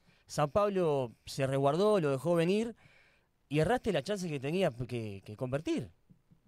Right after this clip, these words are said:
Está claro, si vos cerrás los goles que tenés para hacer, las pocas chances en un partido de esto, lo dijimos antes de este partido, antes de este encuentro, las pocas que te quedan, tenés que mandar a guardar. Y bueno, Nacional no lo pudo hacer,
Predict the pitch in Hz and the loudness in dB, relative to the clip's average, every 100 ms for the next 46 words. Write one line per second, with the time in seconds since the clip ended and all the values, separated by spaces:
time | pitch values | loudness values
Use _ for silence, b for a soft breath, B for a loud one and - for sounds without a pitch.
0 | _ _ _ 156 165 294 175 127 143 214 | _ _ _ -12 -2 2 2 -2 -2 -2
1 | 233 196 202 156 151 202 180 - - b | -2 -2 0 0 0 0 0 -2 -12 b
2 | b _ _ _ 110 101 117 180 - 127 | b _ _ _ -14 -6 0 0 2 0
3 | 120 156 131 107 104 180 185 151 - 139 | 0 -2 -4 -4 -2 -2 0 -2 0 -2
4 | 117 110 104 131 190 190 151 175 143 135 | -2 -10 -10 -6 -2 -2 -2 -2 -2 -2
5 | - 117 113 120 165 190 165 165 151 135 | -4 -10 -8 -8 -6 -4 -4 -4 -4 -4
6 | 123 120 117 104 98 98 104 113 120 110 | -4 -4 -6 -6 -6 -8 -6 -4 -6 -6
7 | 107 107 95 - b b b b b b | -8 -10 -12 -16 b b b b b b
8 | - 135 - 214 175 127 117 127 190 131 | -6 -2 0 0 0 -4 -6 -2 -2 -2
9 | 98 113 139 175 120 127 107 95 123 117 | -10 -14 -12 -12 -8 -8 -8 -4 -2 -2
10 | 92 165 120 151 117 104 131 120 135 156 | -4 -12 -8 -8 -10 -16 -18 -16 -10 -8
11 | 165 165 147 147 160 165 - 208 233 | -4 -2 -2 0 2 2 2 0 -2